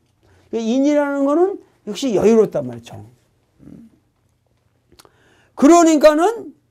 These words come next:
인자는, 아, 지자는 인, 그렇기 때문에 지자는 인장을 낙이라 그러거든. 즐길 줄 알고 지자는 낙하고 인자는 수다.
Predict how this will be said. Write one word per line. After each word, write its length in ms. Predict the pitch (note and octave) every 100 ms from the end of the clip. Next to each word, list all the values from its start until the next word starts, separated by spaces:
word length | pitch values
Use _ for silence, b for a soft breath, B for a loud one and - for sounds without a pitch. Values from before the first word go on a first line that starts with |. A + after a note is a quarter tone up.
| -
인자는, 640 | A#3 B3+ A3 A3+ A3 B3+
아, 160 | - E3+
지자는 800 | - G#3 G3 A#3 G#3+ A#3 D#3+ E3
인, 240 | A3 G#3+
그렇기 420 | F3+ - F#3+ G#3+ -
때문에 360 | G#3 C4+ -
지자는 500 | - F#3+ E3+ G3 A#3+
인장을 480 | G3+ F#3 E3 F#3 C4+
낙이라 540 | D3 C3 B2+ D3 C#3+
그러거든. 340 | - B2 B2+ F#3+ - _ _ _ _ _ _
즐길 400 | - G3 F#3+ G3
줄 160 | F#3+ F#3+
알고 480 | D3+ D3+ A#3+ F4 _ _ _
지자는 480 | - F3+ F3+ G3 G#3+
낙하고 420 | D#3+ C3 D#3 D#3+
인자는 680 | G3+ F3 F3+ D3+ F3+ B3+ D4+ _ - _ _ _ _
수다. 520 | _ - F#3+ D#3+ A#2+